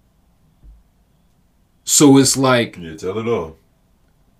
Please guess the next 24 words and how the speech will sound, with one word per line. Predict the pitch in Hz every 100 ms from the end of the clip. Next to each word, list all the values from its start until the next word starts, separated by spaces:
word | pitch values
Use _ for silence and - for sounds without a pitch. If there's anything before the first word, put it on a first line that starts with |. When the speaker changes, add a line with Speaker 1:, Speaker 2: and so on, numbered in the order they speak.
| _ _ -
Speaker 1:
but | 120 147
I'm | 156
just | 147 135
trying | 147 127
to |
give, | 117 131 104
like, | 117 107 - -
y'all, | 127 131 123
like, | 120 117
a | 113
Speaker 2:
Yeah, | 104
Speaker 1:
visual | 151 135 127
of, | 120 107
Speaker 2:
yeah, |
Speaker 1:
like, | 113 101
Speaker 2:
yeah, | 135
Speaker 1:
you | 135
know, | 113 104
Speaker 2:
picture, | 107 85
picture. | 82 98
Speaker 1:
the, | 113 117
uh, | 113 107 104 98 90 -
Speaker 2:
The | 92 110 107 98
Speaker 1:
what's | 131 143 -